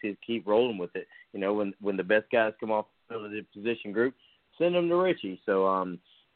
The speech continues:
<laughs> kudos to you, brother. If you didn't do such a great job, they would,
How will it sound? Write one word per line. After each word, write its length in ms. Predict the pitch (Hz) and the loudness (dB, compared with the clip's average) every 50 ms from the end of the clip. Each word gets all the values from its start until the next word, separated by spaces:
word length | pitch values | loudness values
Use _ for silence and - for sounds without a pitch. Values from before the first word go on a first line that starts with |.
| _ _ - | _ _ -10
<laughs> 100 | 170 - - _ 135 - _ _ - - _ - 123 | -10 -10 -10 _ -18 -18 _ _ -8 -8 _ -4 0
kudos 300 | 131 135 131 131 123 107 - | 2 4 4 4 2 2 -2
to 60 | 117 | 0
you, 160 | 123 127 120 | 2 2 2
brother. 280 | 101 110 110 110 110 110 | 4 2 2 2 0 -2
If 160 | 107 104 - - | -4 -4 -4 -6
you 100 | 127 123 | -6 -6
didn't 200 | 123 117 113 110 | -6 -8 -6 -4
do 140 | 127 123 113 - | -4 -4 -2 -2
such 180 | 127 110 - | -2 -2 -2
a 60 | 110 | -6
great 240 | 95 113 117 113 101 95 | -4 -4 -4 -4 -4 -6
job, 320 | 117 113 110 104 98 92 - _ _ _ _ _ _ - | -6 -6 -4 -6 -8 -12 -16 _ _ _ _ _ _ -12
they 100 | 107 107 | -12 -12
would, 120 | 110 | -12